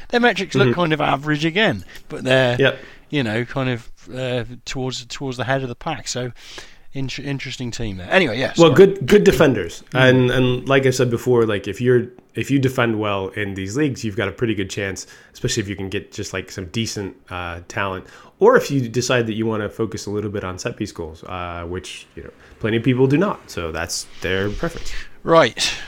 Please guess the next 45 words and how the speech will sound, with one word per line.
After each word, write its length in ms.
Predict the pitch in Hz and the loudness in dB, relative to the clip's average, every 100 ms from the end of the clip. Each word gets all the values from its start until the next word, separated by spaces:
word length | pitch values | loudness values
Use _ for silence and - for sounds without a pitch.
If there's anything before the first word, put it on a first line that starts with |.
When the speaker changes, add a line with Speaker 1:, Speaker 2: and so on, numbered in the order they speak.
| - | -4
Speaker 1:
That's, 260 | 156 147 160 | -2 0 -2
that's 360 | 147 165 - | 0 0 0
our 100 | 151 | 0
first 720 | - - - 170 175 165 - | -2 -6 -4 2 4 4 2
non-transfer 880 | 143 151 156 156 - 143 139 - 135 131 | 2 4 6 4 2 0 -2 -4 -4 -4
Stats 420 | - - 131 117 | -6 -6 -6 -4
Bomb 160 | 127 117 | -6 -4
podcast 480 | 123 110 120 113 | -6 -4 -6 -6
of 100 | 113 | -10
the 80 | 110 | -10
season, 540 | - 143 147 143 175 170 | -6 -2 0 2 2 2
although 180 | 123 | 0
we 60 | 127 | -2
did 140 | 131 - | -4 -6
talk 180 | 120 | -8
about 160 | 107 104 | -8 -8
some 180 | 120 110 | -8 -8
transfers, 560 | - 104 - 110 104 | -8 -10 -10 -10 -10
mainly 400 | 113 117 113 110 | -6 -4 -4 -6
headlining 560 | 101 156 151 143 139 131 | 0 0 4 4 4 2
on 140 | 131 | -2
Chris 240 | - 123 110 | -6 -8 -6
Smalling. 380 | - 107 90 87 | -6 -8 -10 -10
I'll 120 | 92 | -10
have 100 | 101 | -12
to 80 | - | -14
put 120 | 92 | -16
a 20 | |
huge 320 | - 113 101 - | -14 -12 -12 -12
picture 300 | 95 - - | -14 -14 -14
of 40 | |
Chris 160 | 98 - | -12 -12
Smalling 380 | 101 98 90 | -12 -12 -12
as 100 | 85 | -14
our 160 | 85 87 - - - - | -14 -16 -20 -20 -20 -18
poster 340 | 101 95 - | -16 -16 -18
for 120 | - | -20
this. 180 | - - - - - - - - - | -20 -20 -20 -20 -20 -18 -18 -20 -8
Um, 500 | 135 147 151 156 156 - - - _ _ _ _ - | 0 4 4 4 0 -8 -20 -20 _ _ _ _ 4
Speaker 2:
Come 180 | 190 190 | 6 8
see 160 | 202 | 8
us 180 | 185 - 151 | 8 6 4
at 200 | 151 - | 2 4
our 120 | 139 | 4
course, 560 | - 156 160 170 - | 4 8 8 6 -2